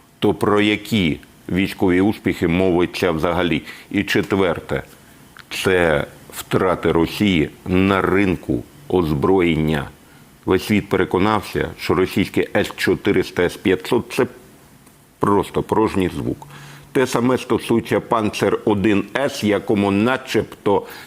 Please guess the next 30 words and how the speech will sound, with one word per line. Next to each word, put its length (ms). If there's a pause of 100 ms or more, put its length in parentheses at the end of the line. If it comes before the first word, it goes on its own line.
(120)
немає 680
аналогів, 600
який 280
періодично 680
стріляє 440
по 160
житловій 480
б-, 360
будівлі, 680 (280)
чи 140
то 140
в 60
Білгороді, 640
чи 160
в 60
Москві. 520
От 180 (120)
під 100 (200)
складові 580
цих, 340 (160)
цих 220
ударів 500
дронів 520
і, 240
відповідно, 600 (760)
м, 160
к-, 120 (140)
модернізованих 840
крилатих 580
ракет. 420